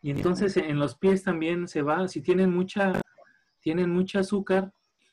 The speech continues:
si tragan mucha azúcar y ya están diabéticos, se les va el azúcar a los pies.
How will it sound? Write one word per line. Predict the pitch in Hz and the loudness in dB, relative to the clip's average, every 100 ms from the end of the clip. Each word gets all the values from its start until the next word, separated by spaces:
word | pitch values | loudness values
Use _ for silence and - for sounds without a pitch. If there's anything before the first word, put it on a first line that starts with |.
| _ | _
si | _ 123 | _ -6
tragan | 160 165 185 165 | 0 2 2 0
mucha | 160 - 185 | -4 -2 0
azúcar | 185 185 - 180 135 | 0 -2 0 -2 -2
y | |
ya | 147 | -4
están | 151 180 | -4 0
diabéticos, | 175 175 175 185 185 202 196 | 2 2 0 -4 -4 -6 -6
se | - | -2
les | 123 123 | 0 0
va | 143 | 0
el | 151 | 0
azúcar | 151 156 160 156 | -2 -6 -4 -2
a | |
los | 143 131 | -4 -6
pies. | - 165 185 185 | -2 0 0 -2